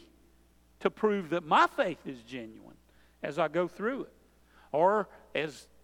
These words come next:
indicated by Paul in the book of Romans in chapter eight, is He helping me to, to realize this is a broken world and I long for heaven because of what I go through?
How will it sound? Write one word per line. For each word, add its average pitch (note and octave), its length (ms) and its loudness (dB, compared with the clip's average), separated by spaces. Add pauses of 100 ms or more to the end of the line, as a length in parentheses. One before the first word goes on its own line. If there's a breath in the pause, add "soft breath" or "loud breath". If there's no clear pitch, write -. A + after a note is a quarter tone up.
indicated F#3+ 640 -2
by G3 140 4
Paul G#3+ 460 4
in D#3+ 120 -4
the D#3 60 -6
book F#3 240 -2
of D#3 160 -8
Romans F3+ 600 -4
in C3+ 140 -14
chapter E3 440 -2
eight, G#3+ 300 -4 (440 soft breath)
is E3 200 -4
He A3 260 -2
helping G3 440 0
me G3+ 320 -4 (540 soft breath)
to, E3 160 -6 (340)
to E3 100 -4
realize F#3 540 -2
this G#3+ 200 -6
is C#4 140 -8
a A3+ 60 0
broken A#3 440 2
world B3 420 4
and D3 200 -4 (240 loud breath)
I C#3 140 0
long F3 880 2
for C#3+ 160 -4
heaven E3 540 -2
because C#3 540 -6 (380 soft breath)
of C#3 140 -14
what D3+ 180 -6
I C#3 80 -4
go C3 220 -8
through? A#2+ 340 -14